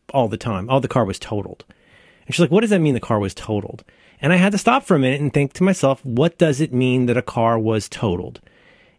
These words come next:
And the way I explained it was, uh, I said, "That's actually a really good question," 'cause it made me think. I th-, I think what totaled means is the car is now, to, to make this more difficult, expendable, which is to say the car would be more costly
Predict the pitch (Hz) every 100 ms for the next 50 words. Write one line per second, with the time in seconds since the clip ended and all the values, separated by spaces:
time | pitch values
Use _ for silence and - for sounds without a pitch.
0 | - 160 160 175 175 - 240 202 135 139
1 | 139 139 131 123 113 107 104 101 - 101
2 | - 120 101 113 117 127 110 143 - 196
3 | 220 - - 101 107 104 98 98 160 202
4 | - - - _ _ _ - 175 - -
5 | 147 185 - 202 - 170 - - 160 175
6 | 139 135 131 143 - - 135 104 101 131
7 | - - _ _ _ _ - 160 165 180
8 | 190 160 165 147 151 147 131 143 113 131
9 | 113 - 156 131 - - 131 - - 262
10 | 107 - - - 151 170 147 - 190 170
11 | 160 - 185 190 190 170 170 135 151 135
12 | 127 135 185 - - 135 127 - 139 131